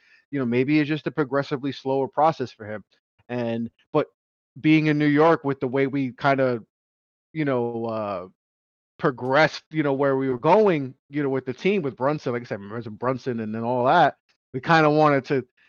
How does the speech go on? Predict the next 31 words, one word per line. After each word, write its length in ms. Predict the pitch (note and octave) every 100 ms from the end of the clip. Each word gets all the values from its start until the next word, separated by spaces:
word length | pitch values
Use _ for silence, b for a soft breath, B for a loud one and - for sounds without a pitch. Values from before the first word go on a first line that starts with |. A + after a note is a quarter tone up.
| _ -
we 100 | C#3+
couldn't 280 | - A#3 G3+
really 200 | A3+ F#3
wait 360 | C3+ F#3 B2 - _ _
for 160 | - C3+
him 240 | C#3+ B2+
to 280 | A#2 C3 G#2 -
progress, 320 | B2+ C#3+ C3+ -
to 100 | A#2+
get 200 | C3+ G#2+
better 360 | A#2+ A2 F#2 _ _ B2
and 100 | B2
all 180 | A2+ A2
that. 120 | G#2
And 100 | A2+
we 80 | A#2
kinda 280 | - C#3+ C3+
needed, 320 | C#3+ C3+ B2+
and 220 | B2 A2+ b b b _ -
him 240 | C#3+ F3
being 260 | E3+ F#3+ F3
a 60 |
third 280 | E3 F3 E3
option 400 | D#3+ F#3 - D#3+
now, 160 | D3 D3
that 160 | D#3 A#2
it's, 320 | D3+ - -
it's 180 | F3 -
tough 280 | A3 C4+ D#3
when 140 | C3+
you're 320 | D3 D3+ C#3